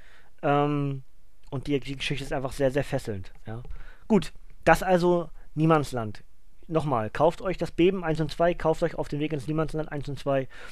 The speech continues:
und kauft euch Niemandsland eins. Äh, ja, es ist teuer, aber ja, es ist ein Preis wert, ja. Gut. Äh, last but not least, eines der, wenn nicht sogar das beste Batman-Comic aller Zeiten.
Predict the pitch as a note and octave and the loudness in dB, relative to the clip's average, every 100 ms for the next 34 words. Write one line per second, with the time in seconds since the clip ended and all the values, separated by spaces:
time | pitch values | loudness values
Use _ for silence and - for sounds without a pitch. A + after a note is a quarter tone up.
0 | - - - A#2+ C#3 C#3+ - C3 C3 - | -10 -8 -6 -2 2 2 0 0 0 0
1 | - - - C#3+ D3 C3 B2 A#2 - - | -10 -10 -2 2 2 2 -2 -4 -6 -10
2 | - A2+ G#2+ G2+ - - - - - - | -8 -4 -2 -4 -8 -10 -10 -10 -8 -2
3 | B2+ B2+ A#2+ C3+ D3 F3+ E3 D#3+ - - | 2 2 2 4 6 6 2 -4 -4 4
4 | D#3+ F#3 F3+ F3+ - D3+ C#3 C3+ C#3 D3 | 6 8 6 2 -4 0 0 4 6 6
5 | D3 C3 B2 B2+ B2 B2 A#2 A#2 G#2 - | 4 0 -2 -2 -2 -4 -4 -4 -6 -8
6 | - - - - A2+ D#3 - - - - | -10 -12 -12 -8 -8 -8 -10 -12 -10 -10
7 | G#3 E3 - - - - - - - - | -8 -8 -8 -10 -10 -10 -10 -12 -12 -12
8 | - - - - - D3 D3 E3 E3+ G#3+ | -12 -12 -12 -12 2 8 8 10 8 6
9 | - G3+ G3 F#3+ E3+ A3 B3 - F3 - | 6 2 4 2 2 0 0 -4 -10 -8
10 | - E3+ E3+ F#3 F#3+ F#3 - - E3 E3+ | 2 6 8 8 6 4 -2 0 6 8
11 | F#3 F#3 F#3+ F#3+ D#3+ E3+ F3 E3+ F3 E3 | 8 6 2 0 6 6 6 4 2 6
12 | D#3+ D#3 D3+ - - - - - D3+ - | 6 6 4 4 -6 -10 -2 2 2 4
13 | D#3 C#3+ D3+ C#3+ C#3+ C#3 C3+ C3 A#2 F3+ | 2 2 0 -2 0 -2 0 -2 2 2
14 | G3+ F#3+ | 2 -2